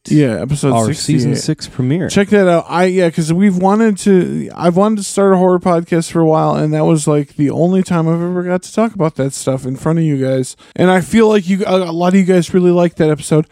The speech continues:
Speaker 1: I know a few of you have watched Meet the Feebles just because of that episode.
Speaker 2: Meet the Feebles is a fucking wild experience.
Speaker 1: Which makes me so fucking happy that just random people have watched Meet the Feebles for no reason. I love that.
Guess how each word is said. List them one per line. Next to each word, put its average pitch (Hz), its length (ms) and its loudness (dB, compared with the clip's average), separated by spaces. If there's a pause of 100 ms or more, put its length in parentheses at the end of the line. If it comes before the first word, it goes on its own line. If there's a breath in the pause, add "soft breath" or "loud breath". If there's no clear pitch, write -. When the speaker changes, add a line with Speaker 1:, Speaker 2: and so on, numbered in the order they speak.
(300 loud breath)
Speaker 1:
I 175 160 2
know 208 160 4
a 170 60 2
few 233 340 4
of 196 100 0
you 190 140 4
have 160 180 -4
watched 156 480 -4
Meet 180 220 4
the 165 80 2
Feebles 151 600 0
just 156 300 -2
because 165 480 -2
of 147 120 -2
that 107 180 -6
episode. 110 520 -6
Speaker 2:
Meet 156 200 2
the 139 80 0
Feebles 131 460 0
is 98 100 -4
a 85 100 -6 (180)
fucking 82 540 -6
wild 135 680 0
experience. 143 560 0
Speaker 1:
Which 226 220 0
makes 214 260 0
me 196 100 2
so 208 400 0
fucking 190 400 -2
happy 165 360 0
that 147 240 0
just 151 200 -6
random 156 380 0
people 151 340 2
have 131 80 -6
watched 131 300 -6
Meet 147 160 -4
the 127 60 -8
Feebles 139 520 0
for 127 140 -4
no 127 160 -4
reason. 120 500 -6
I - 180 -8
love 151 300 -2
that. 110 360 -8